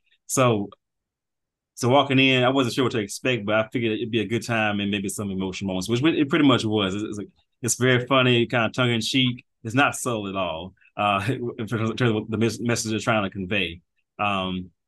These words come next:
it, it was basically, is, you know, basically Barbie Land is a, is a, is a matriarchal society where the men are kind of afterthoughts, all the Kens, and Alan, I think was his name. Um,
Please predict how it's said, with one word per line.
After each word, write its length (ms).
it, 180
it 100
was 120
basically, 480
is, 180
you 60
know, 160
basically 360
Barbie 320
Land 240
is 120
a, 140
is 140
a, 60
is 140
a 40
matriarchal 440
society 500
where 140
the 120
men 200
are 60
kind 180
of 60
afterthoughts, 560
all 120
the 80
Kens, 600
and 120
Alan, 480
I 60
think 300
was 160
his 40
name. 380
Um, 260